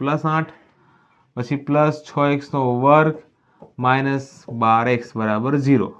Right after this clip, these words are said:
આને ખાસ ધ્યાન રાખો, ઝીરો મૂકવાનું. ચાલો, આ જુઓ, માઇનસ ચાર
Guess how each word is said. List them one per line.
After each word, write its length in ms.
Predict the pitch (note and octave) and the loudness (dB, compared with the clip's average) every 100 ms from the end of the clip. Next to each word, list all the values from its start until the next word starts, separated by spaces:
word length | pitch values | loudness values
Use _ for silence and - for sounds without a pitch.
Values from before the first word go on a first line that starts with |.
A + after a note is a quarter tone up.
| _ C3 | _ -6
આને 200 | B2 B2+ B2+ | -2 -2 0
ખાસ 220 | C#3+ C#3 | 2 4
ધ્યાન 180 | C#3 C#3 | 4 2
રાખો, 240 | C#3+ G3+ F3 C3 | 2 2 2 4
ઝીરો 180 | C3+ C3 | 4 4
મૂકવાનું. 400 | A#2+ B2 G#2+ G2+ - _ - - _ _ | 2 0 -2 -4 -14 _ -20 -20 _ _
ચાલો, 240 | D3+ B2 F#2+ - _ _ - | 4 6 4 -6 _ _ 2
આ 160 | D#3 | 2
જુઓ, 180 | C#3 A2 G2+ A2+ | 2 -4 -12 -8
માઇનસ 340 | C3+ E3+ G3+ G3+ | -6 -4 -4 -2
ચાર 140 | G3 | -2